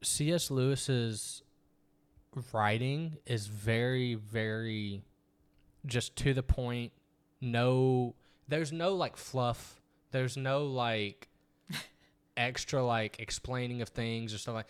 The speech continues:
Speaker 1: he's very just to the point, quick. That's why they're only a hundred fifty pages, like, it's super small books.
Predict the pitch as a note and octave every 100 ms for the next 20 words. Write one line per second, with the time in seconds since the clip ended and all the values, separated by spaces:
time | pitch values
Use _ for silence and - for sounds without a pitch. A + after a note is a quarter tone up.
0 | - - C3+ G3 G#3 C3 - - F3 D#3
1 | D#3+ B2 - G#2 - - A2 C#3+ C3+ C3
2 | C3 G#2 E2+ B2+ B2+ - B2 A2 A2+ G#2+
3 | F#2 G#2 G#2 A2+ G#2 - D3+ C3 C3+ A#2
4 | G2+ E2